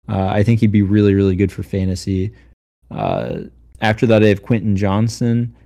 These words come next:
I didn't really like what I saw from Quentin Johnson in the playoffs. Like, obviously against Georgia,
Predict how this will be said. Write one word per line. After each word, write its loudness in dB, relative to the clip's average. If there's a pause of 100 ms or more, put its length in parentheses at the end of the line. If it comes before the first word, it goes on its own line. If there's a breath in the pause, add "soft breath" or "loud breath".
(360 soft breath)
I 4
didn't 0
really 4
like 2
what 4
I 4
saw 0
from -4
Quentin -2
Johnson -4
in 0
the -2
playoffs. -4 (120)
Like, 0
obviously 0
against -2 (160)
Georgia, 0